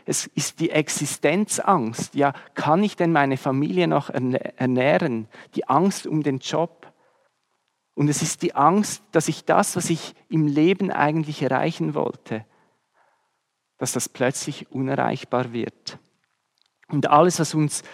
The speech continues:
so sicher und gewährleistet schien, bricht jetzt wie ein Kartenhaus zusammen. Es zerplatzt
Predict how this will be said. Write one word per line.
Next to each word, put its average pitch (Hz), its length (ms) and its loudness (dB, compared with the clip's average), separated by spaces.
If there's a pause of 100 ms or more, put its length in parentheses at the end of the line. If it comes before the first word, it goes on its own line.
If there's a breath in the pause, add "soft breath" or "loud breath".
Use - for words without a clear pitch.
(140 soft breath)
so - 180 -2
sicher 190 540 0
und 135 380 -6
gewährleistet 156 920 2
schien, 151 400 -2 (340)
bricht - 280 -6
jetzt - 240 -2
wie 147 120 0
ein 143 140 -2
Kartenhaus 127 800 -4
zusammen. 113 520 -2
Es 113 140 -12
zerplatzt - 760 -4